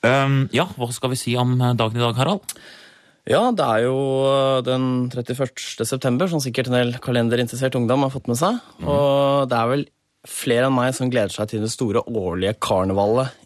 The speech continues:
Speaker 2: i, eh, hovedstaden Oslo til helgen.
Speaker 1: Jeg lurer på om det ikke er noe karneval faktisk i Oslo i år.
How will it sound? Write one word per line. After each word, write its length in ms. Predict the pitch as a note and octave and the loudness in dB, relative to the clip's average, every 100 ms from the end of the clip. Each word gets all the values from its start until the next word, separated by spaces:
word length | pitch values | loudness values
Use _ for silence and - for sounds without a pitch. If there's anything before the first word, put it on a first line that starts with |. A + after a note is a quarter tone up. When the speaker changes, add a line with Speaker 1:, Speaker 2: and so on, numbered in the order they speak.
| - | -8
Speaker 2:
i, 300 | G2+ G#2 G2+ | -4 -2 -2
eh, 160 | G2+ G2 | -2 -2
hovedstaden 600 | A2 F2+ - G2 F#2+ G2+ | -4 -6 -6 -4 -4 -4
Oslo 300 | G2+ - F2+ - - | -6 -4 -4 -4 -8
til 160 | F#2 | -8
helgen. 180 | F2+ - - _ - - - - - - - - _ - | -6 -6 -8 _ -20 -20 -20 -20 -20 -20 -20 -20 _ -6
Speaker 1:
Jeg 220 | E2+ G#2+ | -2 0
lurer 640 | A#2+ C#3 F3+ B2 E2+ A#2+ | 2 2 0 0 0 0
på 120 | E3 E3+ C3+ - | 2 2 0 -6
om 200 | G#2+ A2 G#2+ | -4 -2 -2
det 140 | B2 | -4
ikke 220 | - G#2 F#2+ | -4 -2 0
er 40 | |
noe 380 | F2+ F#2+ G2 G2 | 0 2 2 0
karneval 380 | G2+ F2+ G2+ A#2+ | 0 -2 -2 -2
faktisk 560 | A2+ - B2 A#2 - B2 | -4 -8 -10 -10 -8 -6
i 60 | A#2 | -4
Oslo 180 | A2+ | -2
i 60 | |
år. 80 | B2+ | -2